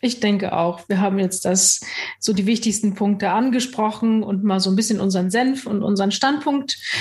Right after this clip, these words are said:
dazu gegeben. Und ich glaube, die Quintessenz ist wirklich, geh den Weg der Freude, geh gut mit deinem Partner um und mit dir selber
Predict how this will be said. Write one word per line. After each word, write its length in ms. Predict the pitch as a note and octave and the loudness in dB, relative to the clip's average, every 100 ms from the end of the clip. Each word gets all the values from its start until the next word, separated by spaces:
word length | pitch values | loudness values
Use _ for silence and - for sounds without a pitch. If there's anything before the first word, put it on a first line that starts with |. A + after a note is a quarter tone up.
| - - | -4 -2
dazu 320 | A#3+ A3+ A3+ | 0 2 2
gegeben. 720 | A3+ F#3+ G#3+ G#3 G#3 G#3 F#3+ - | 2 2 0 2 2 0 -4 -4
Und 240 | G#3+ G3 | 0 0
ich 100 | F#3+ | -2
glaube, 260 | G3+ F#3+ F3+ | 0 0 2
die 100 | F#3+ | -2
Quintessenz 720 | - G#3 F#3+ F#3+ G3 F3+ F#3 | 0 0 0 -2 0 2 2
ist 260 | F3+ F#3 - | 0 0 0
wirklich, 320 | F#3+ F3 - | 0 -2 0
geh 140 | G#3+ G3+ | 0 2
den 180 | F#3+ | 2
Weg 200 | G3+ G#3 | 0 0
der 120 | G#3+ F#3+ | -2 -4
Freude, 600 | - A#3+ B3+ B3 A#3+ A#3+ - - - - - - - - - _ - | 0 0 2 2 0 -2 -8 -6 -6 -6 -8 -8 -10 -12 -16 _ -4
geh 160 | D4+ | 0
gut 340 | C4 D#4+ D#4+ C#4+ | 2 0 0 -2
mit 120 | C#4 | 0
deinem 160 | C4+ | 0
Partner 420 | C4 B3+ B3+ B3+ A#3 | 2 0 2 0 2
um 160 | B3 | 2
und 180 | A#3+ A3+ | 2 2
mit 140 | A#3 A#3 | 2 0
dir 100 | G3+ | 0
selber 500 | G#3 G#3+ G#3 G3+ | 2 2 2 2